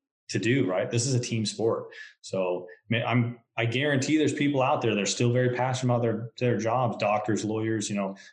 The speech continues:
pilots that love their job, but they don't have the time to do that. And they're just, you know, their money's just losing,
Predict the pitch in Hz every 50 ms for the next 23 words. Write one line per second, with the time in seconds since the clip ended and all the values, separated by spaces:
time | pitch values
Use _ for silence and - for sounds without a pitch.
0 | - - - 107 107 110 110 110 104 - - 98 - - 110 120 120 123 120 107
1 | - 113 113 120 104 101 98 104 107 120 120 - 101 107 101 98 - - 104 98
2 | 104 104 101 - - 98 107 117 123 127 135 - - - - - - - _ _
3 | - _ _ _ _ - 107 113 117 127 131 127 143 143 143 - - - - -
4 | - - - - 123 123 123 123 123 117 113 113 120 127 127 120 110 117 113 -
5 | - - - - - _ _ _ - 117 113 123 123 120 127 123 123 120 117 -
6 | -